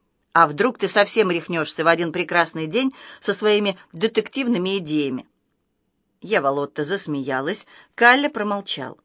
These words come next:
Он уже привык к тому, что его не понимают. Вскоре, как и следовало ожидать, подошел полицейский и забрал хромого Фредерика. Субботние вечера Фредерик обычно проводил в кутузке. "Наконец-то!" — сказал Фредерик с упреком,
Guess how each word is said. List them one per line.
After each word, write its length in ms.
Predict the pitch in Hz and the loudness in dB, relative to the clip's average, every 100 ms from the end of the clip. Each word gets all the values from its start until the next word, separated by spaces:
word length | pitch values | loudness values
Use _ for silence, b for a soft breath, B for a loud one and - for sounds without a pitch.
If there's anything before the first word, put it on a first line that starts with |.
| _ _ _ _ _ | _ _ _ _ _
Он 120 | 392 415 | 0 2
уже 180 | 359 | 2
привык 380 | 311 370 302 - | 2 2 2 2
к 60 | - | -2
тому, 300 | 190 202 226 | -2 -2 -4
что 180 | - 175 | -8 -8
его 140 | 165 | -6
не 120 | 175 | -8
понимают. 680 | 175 190 190 175 135 120 _ _ _ _ _ _ _ _ _ | -8 -10 -8 -8 -8 -12 _ _ _ _ _ _ _ _ _
Вскоре, 320 | - - 415 320 | -2 4 4 6
как 220 | - 196 | 2 2
и 20 | |
следовало 520 | - 190 170 170 170 | 0 0 0 2 4
ожидать, 380 | 170 175 226 277 | 4 2 0 -2
подошел 440 | 180 151 147 156 | 0 0 0 -4
полицейский 680 | 151 170 180 311 349 - 349 B B B | -4 -4 -4 -2 -2 -2 -6 B B B
и 100 | 294 | 0
забрал 400 | 311 269 208 214 | 2 6 6 6
хромого 460 | 214 190 170 160 180 | 4 0 2 -2 -4
Фредерика. 580 | 185 147 131 - - - _ _ _ _ _ - | -8 -8 -10 -12 -18 -20 _ _ _ _ _ -6
Субботние 540 | - 202 165 170 185 | -2 0 0 0 0
вечера 340 | 202 254 269 302 | 0 2 2 2
Фредерик 400 | 214 185 208 - | 0 -2 0 2
обычно 380 | 180 185 196 | 0 -2 -6
проводил 400 | 180 185 185 190 | -4 0 2 0
в 80 | 190 | -4
кутузке. 600 | - - - 156 - 135 b b b b b - | -8 -6 -6 -6 -6 -8 b b b b b -6
"Наконец-то!" — 1160 | 156 151 151 170 170 180 196 165 - - - B B | -4 -2 2 2 4 -2 -2 -2 -4 -10 -12 B B
сказал 400 | - 185 180 175 | -2 0 4 4
Фредерик 380 | 165 170 165 160 | 2 -2 -4 -4
с 100 | - | -8
упреком, 560 | 143 170 233 240 135 | -6 0 2 2 -4